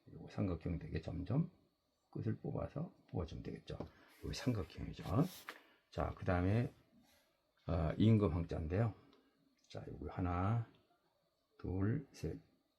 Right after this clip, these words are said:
자, 요거 S자 이런 식으로 끌어주고요.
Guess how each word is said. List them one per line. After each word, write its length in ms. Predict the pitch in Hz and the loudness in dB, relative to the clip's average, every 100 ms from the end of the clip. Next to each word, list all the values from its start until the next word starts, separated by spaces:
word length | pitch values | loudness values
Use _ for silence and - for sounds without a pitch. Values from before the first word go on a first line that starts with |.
| _ _ _ _ _ _ _ _ _ _ | _ _ _ _ _ _ _ _ _ _
자, 140 | - - | -14 -10
요거 200 | - - | -6 -4
S자 400 | 78 - - - - _ _ _ _ _ _ _ | -4 -4 -4 -4 -8 _ _ _ _ _ _ _
이런 200 | 82 82 | -6 -4
식으로 280 | - - - | -8 -14 -12
끌어주고요. 600 | - - - - 127 | -10 -10 -8 -2 0